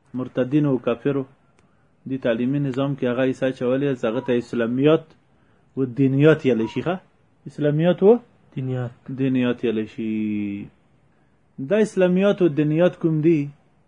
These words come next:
Speaker 1: دا مکمل، دا مو ولې مسترد کوو دغه؟ دا په دې مسترد کوو چې دا مکمل طور باندې د کوم د سیکولر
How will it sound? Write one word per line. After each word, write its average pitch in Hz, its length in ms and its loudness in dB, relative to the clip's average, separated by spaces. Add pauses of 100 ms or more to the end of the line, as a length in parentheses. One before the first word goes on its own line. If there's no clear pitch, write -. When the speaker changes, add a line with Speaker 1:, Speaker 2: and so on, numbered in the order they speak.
(280)
Speaker 1:
دا 156 220 -2 (140)
مکمل، 147 680 0 (240)
دا 170 140 4
مو 180 160 6
ولې 214 260 8
مسترد 180 460 2
کوو 170 240 10
دغه؟ 143 180 4 (600)
دا 175 80 0
په 170 200 0
دې 196 160 2
مسترد 165 460 0
کوو 170 220 6
چې 170 100 -4 (100)
دا 156 60 0
مکمل 151 680 2
طور 165 160 4 (100)
باندې 147 300 0 (640)
د 123 200 -10 (800)
کوم 175 140 -2 (300)
د 127 180 0
سیکولر 160 500 2